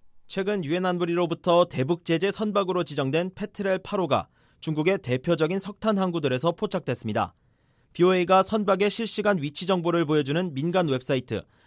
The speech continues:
마린 트래픽을 확인한 결과 페트렐 팔호는 시월 한 달간 랴오닝성의 바위치안 항과 산둥성의 옌타이 항과 웨이팡 항 인근 해역에 모습을 드러냈습니다. 바이치안과 옌타이, 웨이팡 항은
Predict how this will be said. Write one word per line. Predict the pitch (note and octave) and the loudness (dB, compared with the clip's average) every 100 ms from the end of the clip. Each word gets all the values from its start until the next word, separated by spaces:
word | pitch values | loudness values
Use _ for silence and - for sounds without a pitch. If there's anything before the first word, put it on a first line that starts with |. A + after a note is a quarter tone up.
| - | -2
마린 | B2 E3+ F#3+ | 2 2 2
트래픽을 | F#3 F#3 D3+ D#3 F#3+ | -2 -4 -2 -2 -2
확인한 | G3+ G#3 E3 | -2 -2 0
결과 | C3+ B2+ F#2+ _ _ _ _ | 0 0 -2 _ _ _ _
페트렐 | G#3 G#3+ G#3 | -6 0 2
팔호는 | G3 F#3 E3+ F#3 G3 - - | 2 2 4 4 0 -6 -10
시월 | - A3 G#3+ G3+ | -2 2 2 2
한 | F#3+ | 2
달간 | E3+ D#3+ F3+ F3+ - | 2 6 4 2 0
랴오닝성의 | A#2+ D#3 F3+ F3 D3+ E3+ F#3 - | 2 4 2 0 0 0 0 -2
바위치안 | C#3 E3 F#3 F#3+ F3 | 0 0 2 0 0
항과 | D3+ C3+ G2 - _ _ - | 0 0 0 -2 _ _ -10
산둥성의 | G3 F#3+ E3 D3 F3 F3+ | -2 0 2 2 2 2
옌타이 | B2+ D#3+ E3+ F3 D#3+ | 2 0 2 2 2
항과 | B2 B2 E3+ D#3 | 2 6 6 6
웨이팡 | G#2+ C#3 G3 F#3+ F#3 | 0 -2 0 -2 0
항 | F3 F3 | 0 -2
인근 | B2+ C3 C#3 D#3+ | -2 -2 0 -2
해역에 | C#3+ A2 C#3+ D#3 _ - | 0 0 0 -2 _ -2
모습을 | D3+ F3 F#3 F#3+ | 0 2 0 0
드러냈습니다. | D3+ C#3 A#2 - G#2 F#2 - _ _ _ _ _ _ | 2 0 0 -4 -4 -4 -6 _ _ _ _ _ _
바이치안과 | - F#3+ F#3+ G#3 G3+ F#3+ F#3+ G3 C#3+ | 2 2 4 4 4 4 6 6 6
옌타이, | D3+ E3 D3+ F2+ - - | 2 4 2 2 -6 -2
웨이팡 | C#3+ F#3 F#3 F3 C#3+ | 0 2 0 0 0
항은 | D3 F3+ | 0 0